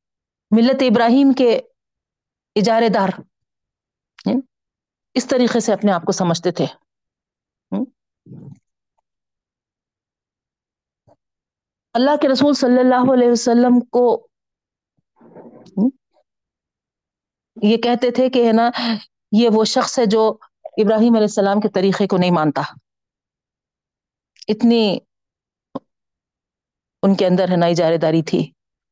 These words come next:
کہ اپنے رویے کا جائزہ لینے کے بجائے اللہ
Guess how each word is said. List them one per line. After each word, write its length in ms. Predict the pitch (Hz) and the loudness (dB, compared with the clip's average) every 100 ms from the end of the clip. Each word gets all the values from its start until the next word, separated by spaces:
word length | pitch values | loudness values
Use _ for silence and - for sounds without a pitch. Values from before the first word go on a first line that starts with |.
| _ _ _ - | _ _ _ -4
کہ 380 | 190 180 170 - _ _ _ _ _ _ _ _ | -2 0 0 -4 _ _ _ _ _ _ _ _
اپنے 500 | - 196 233 247 226 - - - _ _ _ _ | -8 -2 0 0 -2 -6 -14 -20 _ _ _ _
رویے 340 | 190 190 214 226 | -2 0 0 0
کا 260 | 226 202 - _ _ _ _ _ _ _ _ _ - 156 | 0 -2 -4 _ _ _ _ _ _ _ _ _ -4 -2
جائزہ 260 | 202 202 226 | 0 2 2
لینے 300 | 226 202 202 | 2 0 0
کے 100 | 185 | 0
بجائے 340 | 170 196 233 - - - _ - | 0 0 0 -2 -10 -16 _ -2
اللہ 140 | 269 | 0